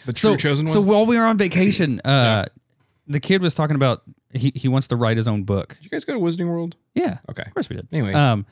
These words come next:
Speaker 2: no, he, he's talking about he wants to write his own book about Harry Potter.
Speaker 1: Okay.
Speaker 2: We're like, "Okay." And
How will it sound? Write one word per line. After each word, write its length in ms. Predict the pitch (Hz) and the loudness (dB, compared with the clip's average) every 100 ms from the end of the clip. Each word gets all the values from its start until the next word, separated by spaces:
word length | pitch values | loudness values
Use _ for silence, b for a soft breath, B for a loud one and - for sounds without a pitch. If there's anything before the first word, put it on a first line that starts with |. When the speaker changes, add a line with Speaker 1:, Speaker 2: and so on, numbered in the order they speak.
| b - | b -2
Speaker 2:
no, 140 | 156 | 0
he, 180 | 131 160 | 2 0
he's 160 | 143 | 0
talking 160 | 165 175 | 0 2
about 140 | 165 147 | 2 2
he 40 | |
wants 200 | 131 143 | 2 -2
to 60 | 135 | 0
write 160 | 123 123 | 2 2
his 120 | 120 | 0
own 140 | 117 104 | 0 0
book 240 | 123 - | -2 -2
about 240 | 104 - | -6 -4
Harry 160 | 113 98 | -4 -4
Potter. 360 | 113 120 - - - | -2 -4 -4 -10 -10
Speaker 1:
Okay. 220 | - 120 120 | -6 -6 -4
Speaker 2:
We're 100 | 107 | -4
like, 120 | 92 | -4
"Okay." 360 | 143 101 123 160 _ _ _ _ _ | -2 -2 -2 -6 _ _ _ _ _
And 480 | 120 104 95 87 | 0 0 -4 -8